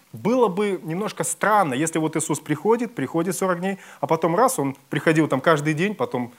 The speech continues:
там два раза в неделю, потом один раз в неделю, потом раз, больше Иисус не пришёл. Может, знаете, остаться такое сомнение, может быть, Он кому-то приходит отдельно, или, может, Он теперь придёт раз в полгода,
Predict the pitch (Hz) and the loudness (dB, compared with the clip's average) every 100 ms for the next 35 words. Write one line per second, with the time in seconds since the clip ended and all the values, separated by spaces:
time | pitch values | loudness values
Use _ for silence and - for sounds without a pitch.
0 | _ _ 135 120 127 185 196 175 170 175 | _ _ -4 -2 4 6 6 2 -2 -2
1 | 170 135 135 151 147 202 226 180 196 185 | 0 0 -2 -2 -2 0 -2 -2 -2 -2
2 | 156 156 156 190 - - _ _ 165 165 | -2 -4 0 0 0 -8 _ _ -4 -4
3 | 131 143 - 131 131 - 107 98 _ _ | -4 -6 -6 -6 -6 -6 -6 -8 _ _
4 | _ _ _ _ _ _ _ _ _ _ | _ _ _ _ _ _ _ _ _ _
5 | _ 151 208 196 156 175 143 - 180 165 | _ 0 2 2 0 -2 -2 0 0 0
6 | 143 147 139 151 196 220 156 120 143 165 | -4 -2 0 0 0 0 0 -2 -4 -4
7 | 147 143 135 156 170 135 - 131 139 123 | -4 -4 -2 -2 -2 -4 -8 -4 -4 -4
8 | 135 120 175 226 220 - - 139 156 170 | -6 -6 -4 -4 -4 -8 -8 -2 0 0
9 | 160 143 156 - 139 147 143 156 147 - | -2 -2 -2 -2 -4 -2 0 0 -2 -4
10 | 156 143 160 226 226 220 | -4 -4 0 2 2 0